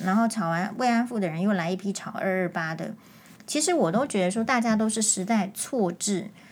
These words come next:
就是如果你是，呃，那个时代的人，你没有办法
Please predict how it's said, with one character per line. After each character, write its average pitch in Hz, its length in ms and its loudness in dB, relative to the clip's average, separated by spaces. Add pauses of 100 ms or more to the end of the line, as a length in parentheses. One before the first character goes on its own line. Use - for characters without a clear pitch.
(560)
就 381 160 2
是 349 340 0 (160)
如 302 320 4
果 247 260 6
你 165 160 4
是， 262 480 0 (200)
呃， 185 220 4
那 370 160 4
个 269 100 4
时 196 200 2
代 240 180 4
的 180 100 2
人， - 280 -2
你 190 120 6
没 196 300 8
有 285 140 4
办 226 180 4
法 165 180 2